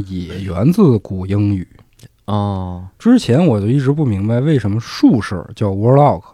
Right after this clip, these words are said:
Speaker 2: 对啊。
Speaker 1: 战所，这个，
Speaker 2: 嗯。
Speaker 1: 这跟术士有什么关系？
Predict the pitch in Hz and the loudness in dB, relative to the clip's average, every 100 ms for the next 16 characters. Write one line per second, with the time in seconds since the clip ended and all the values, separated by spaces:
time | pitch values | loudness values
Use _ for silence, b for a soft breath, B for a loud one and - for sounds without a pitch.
0 | _ - 131 98 90 269 143 131 123 117 | _ 0 0 0 0 0 0 -2 -2 0
1 | 123 120 190 - 143 214 277 277 - - | 0 0 0 2 0 0 0 0 -6 -12
2 | - - 214 - 147 - 147 180 - 185 | -14 -6 -6 -4 -6 -2 -4 -2 2 4
3 | 240 240 - | 4 2 0